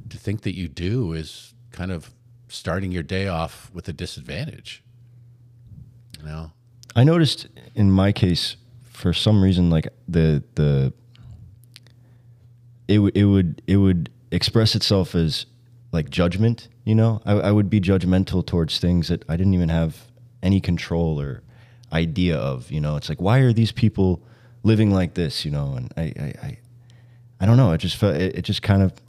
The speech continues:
Speaker 2: I, I'd get frustrated and I'd get, start to spin out. And it's like, "Why am, why am I doing that? Why, why am I freaking out over nothing,
Speaker 1: Well, I
Speaker 2: over
Speaker 1: think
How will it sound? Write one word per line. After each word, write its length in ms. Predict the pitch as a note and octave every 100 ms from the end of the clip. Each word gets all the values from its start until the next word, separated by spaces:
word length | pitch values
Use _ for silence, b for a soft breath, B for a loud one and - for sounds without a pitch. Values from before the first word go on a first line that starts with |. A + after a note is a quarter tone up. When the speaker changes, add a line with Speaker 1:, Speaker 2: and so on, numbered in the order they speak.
| -
Speaker 2:
I, 140 | F2+ F#2
I'd 120 | F#2+
get 160 | G#2
frustrated 580 | - A2 - A2 F2+ D#2
and 80 | D2
I'd 120 | D2+
get, 180 | E2 D#2+ - D#2+ - - _ _ -
start 240 | - G2
to 60 | -
spin 280 | - - F#2+
out. 240 | G2+ G2+
And 80 | -
it's 140 | -
like, 180 | F2 D#2 - b b b b b b -
"Why 320 | F#2 F#2 B2
am, 140 | C3+ -
why 260 | F2 A#2
am 120 | C#3+ B2+
I 80 |
doing 300 | F#2+ F#2+ A#2+ -
that? 180 | - - -
Why, 200 | F2 F#2+
why 260 | D#2 F2+
am 160 | G#2+ G#2
I 100 | G2
freaking 380 | - G#2 F2+ E2
out 160 | F2
over 320 | D2+ D2 C#2+ C#2+ _ _
nothing, 420 | C#2+ D2+ G2 C#2 B1+
Speaker 1:
Well, 100 | G#2+
I 20 |
Speaker 2:
over 40 |
Speaker 1:
think 80 | D2